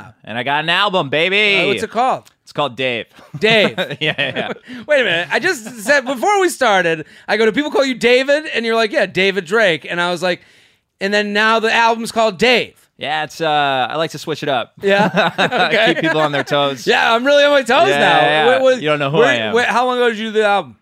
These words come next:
Speaker 2: That, that came out, uh, two thousand fifteen, so it's been two, two and a half years now.
Speaker 1: Okay, where'd you tape it?
Speaker 2: Uh, Comedians You Should Know in Chicago, Illinois.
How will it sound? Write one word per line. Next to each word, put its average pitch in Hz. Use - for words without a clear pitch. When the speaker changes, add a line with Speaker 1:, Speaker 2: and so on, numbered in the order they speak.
Speaker 2:
That, 143
that 160
came 165
out, 147
uh, 113
two 156
thousand 123
fifteen, 120
so -
it's 107
been 113
two, 139
two -
and 143
a 143
half 139
years 139
now. 101
Speaker 1:
Okay, 151
where'd 160
you 147
tape 175
it? -
Speaker 2:
Uh, 123
Comedians 165
You 151
Should 135
Know 135
in 120
Chicago, 127
Illinois. 151